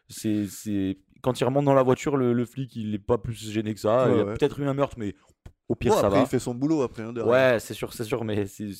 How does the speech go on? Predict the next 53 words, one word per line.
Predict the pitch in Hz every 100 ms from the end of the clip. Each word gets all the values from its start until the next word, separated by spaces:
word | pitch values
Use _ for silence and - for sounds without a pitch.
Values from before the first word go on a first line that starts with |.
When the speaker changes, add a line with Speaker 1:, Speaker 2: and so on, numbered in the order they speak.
| - _ _ _ -
Speaker 1:
j'ai | 110
bien | 131
ressenti | 127 - 127 143
le, | 123 107
le, | 101 98 95 - _ _ _ _ _
le, | 117 120
le, | 98 95 90
le | 85
balécouillisme, | 90 127 143 156 127 98 98 90 _ _ _
<laughs> | _ _ _
si | - -
je |
puis | 131
Speaker 2:
Ouais. |
Speaker 1:
me | 117
permettre. | 104 92 - _
Speaker 2:
Ouais, | 123 120 101
ouais, | 101 165
carrément. | 180 170 107 - _ _ _ _ _ _ -
Speaker 1:
<laughs> | -
Speaker 2:
Et, | 160 135
euh, | 143 117 104 101 - _ _ _ 113
et |
donc, | 117 117
elle | 120
lui |
montre | 120 131
la | 123
maison | 120 127
où | 113
ça | 110
s'est | 107
produit. | - 104 107 143
Et | 135
là, | 104 113
il, | 104 - 117
Sanchez, | - 87 107 110 101
il |
montre | 98 104 _ 85
qu'il | _ 85
est | 67
très | - 95
surpris | - - 131
parce | - -
qu'il | 101
sait | 98
exactement | 101 107 107 98
à |
qui | - 98
elle |
appartient, | 87 - - 127
cette | - -
maison. | 98 143